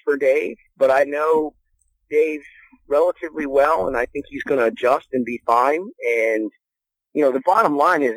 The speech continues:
they wanna win. And if they win, then all that stuff takes care of itself. You can work for Tom Coughlin, and that isn't an awkward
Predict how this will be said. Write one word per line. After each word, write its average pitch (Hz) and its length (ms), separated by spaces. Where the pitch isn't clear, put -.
they 170 120
wanna 208 200
win. 123 200
And 147 120
if - 140
they 196 140
win, 185 580
then 147 400
all 185 200
that 196 180
stuff - 280
takes - 200
care 131 220
of 113 60
itself. 101 320
You 170 200
can 139 360
work 160 240
for 147 100
Tom 143 320
Coughlin, 139 540
and 101 220
that 139 220
isn't 151 240
an 127 120
awkward 135 400